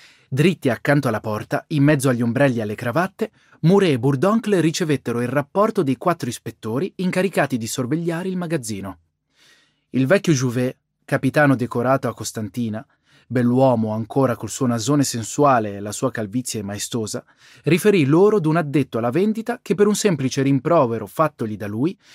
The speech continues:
gli aveva dato del rimbambito e il venditore fu licenziato immediatamente. Nel magazzino, intanto, nessun cliente. Soltanto le massaie del quartiere attraversavano le gallerie deserte. Sulla soglia,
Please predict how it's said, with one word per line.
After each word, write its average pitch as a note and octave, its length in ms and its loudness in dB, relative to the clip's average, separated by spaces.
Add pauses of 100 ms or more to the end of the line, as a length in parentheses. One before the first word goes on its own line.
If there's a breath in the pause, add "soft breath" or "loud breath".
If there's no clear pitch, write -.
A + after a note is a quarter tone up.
gli D3 100 0
aveva D#3+ 240 4
dato G3 220 2
del C#3 240 2
rimbambito D3+ 880 0 (460)
e C3 120 2
il D3 120 4
venditore E3 560 4
fu E3+ 160 0
licenziato E3+ 600 -2
immediatamente. D3+ 1000 0 (800)
Nel A#2+ 220 0
magazzino, A2 600 -2
intanto, G2 640 -6
nessun F3 400 -2
cliente. G2+ 600 -4 (600)
Soltanto A#3 480 2
le G3 80 6
massaie G#3 420 2
del F3+ 140 4
quartiere B2+ 500 0
attraversavano A2+ 800 -2
le A2 140 -6
gallerie A2+ 440 -4
deserte. G2 640 -10 (500)
Sulla - 300 -6
soglia, F#2+ 480 -8